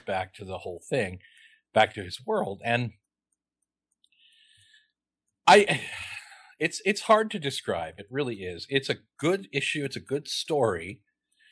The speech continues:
I like it. It just kind of feels like there's a lot of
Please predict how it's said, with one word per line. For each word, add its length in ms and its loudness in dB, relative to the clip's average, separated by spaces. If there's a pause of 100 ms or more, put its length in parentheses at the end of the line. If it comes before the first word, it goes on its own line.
(300)
I 180 8
like 480 2
it. 220 -8 (500)
It 220 6
just 380 -2
kind 360 0
of 140 -2
feels 500 -4
like 360 2 (1160)
there's 220 2
a 60 4
lot 340 6
of 160 -4